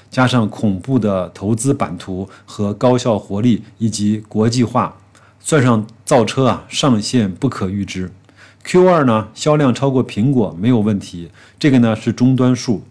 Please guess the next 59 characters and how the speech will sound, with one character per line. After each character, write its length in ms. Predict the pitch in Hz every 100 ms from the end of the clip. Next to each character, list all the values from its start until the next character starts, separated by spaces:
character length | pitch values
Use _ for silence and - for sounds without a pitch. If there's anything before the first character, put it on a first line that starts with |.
| -
那 80 |
我 120 | 110 113
想 240 | 120 87 - -
它 140 | 139
的 100 | 139
股 300 | 123 - 98
价 220 | 95 131
值 220 | 104 95 101
啊， 180 | 107 - - _ _ _
是 400 | - - 135 110
苹 240 | 107 107 131
果 140 | 120
的 100 | 101
百 220 | 107 92
分 160 | 82 117
之 100 | 117
十 460 | 110 - 85 95 98 _
不 100 | 117
为 140 | 95
多。 280 | 90 95 92 - _ _
那 120 | 107
现 260 | 101 127 117
在 240 | 120 107
苹 240 | - 101
果 120 | 123 104
是 100 | -
多 180 | 117
少 120 | 104 87
市 180 | -
值？ 280 | 113 92 92 - - -
各 160 | - 110
位 140 | 104
可 140 | 90 101
以 100 | 95
去 220 | - 95
看 260 | 92 113 101
一 60 | 82
看 180 | - 85
啊。 260 | 107 101 - _ _ _ _ _
还 100 | 175
有 100 | 170
朋 120 | 127
友 140 | 147
说， 380 | 113 131 131 - -
格 220 | - 139
力 120 | 190 202
的 200 | 156 131
增 200 | 156 170
长 240 | 131 98
已 120 | 110
经 200 | 107 127
进 140 | 127 160
入 160 | 131
了 140 | 113 95
瓶 280 | - 107
颈 240 | 143 123 87
阶 120 | 107
段 180 | 101 95
了， 160 | 80